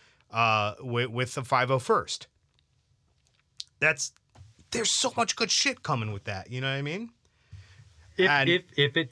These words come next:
Speaker 2: if it's coming.
Speaker 1: Mm-hmm.
Speaker 2: If it's coming. I mean, he's, you know, we'll see. Can't say, you can't
Speaker 1: Yes.
Speaker 2: say, you might not even see Grogu in season three.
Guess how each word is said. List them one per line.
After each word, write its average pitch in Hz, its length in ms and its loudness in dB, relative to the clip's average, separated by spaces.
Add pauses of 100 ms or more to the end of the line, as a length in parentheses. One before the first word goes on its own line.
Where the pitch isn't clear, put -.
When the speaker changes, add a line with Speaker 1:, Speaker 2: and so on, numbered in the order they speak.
Speaker 2:
if 131 180 4
it's 143 120 0
coming. 139 360 2 (920)
Speaker 1:
Mm-hmm. 151 240 -2
Speaker 2:
If 120 120 2
it's 143 120 0
coming. 160 340 2 (540)
I 117 60 2
mean, 127 280 6
he's, 120 360 4
you 135 140 2
know, 104 280 2 (500)
we'll 113 120 2
see. 131 340 0 (1000)
Can't 135 220 6
say, 151 160 6
you 123 180 2
can't 156 180 6
Speaker 1:
Yes. - 0 -
Speaker 2:
say, 160 220 6 (400)
you 127 160 2
might 143 160 6
not 143 160 6
even 147 140 2
see 185 220 2
Grogu 143 420 4
in 117 80 6
season 110 340 2
three. 104 300 -4